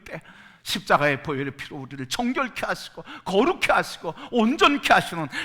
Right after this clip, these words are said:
예수 그리스도가 우리의 주시요, 예수 그리스도가 우리의 온전하고 거룩이시기 때문에 우리 예수 그리스도를 믿는 자마다 오늘 이 시대에 하나님께서는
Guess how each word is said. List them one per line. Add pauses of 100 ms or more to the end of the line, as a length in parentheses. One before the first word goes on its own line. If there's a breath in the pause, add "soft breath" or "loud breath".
예수
그리스도가
우리의
주시요, (320 loud breath)
예수
그리스도가
우리의 (180 loud breath)
온전하고
거룩이시기
때문에 (840 soft breath)
우리
예수
그리스도를
믿는
자마다 (560 soft breath)
오늘
이
시대에
하나님께서는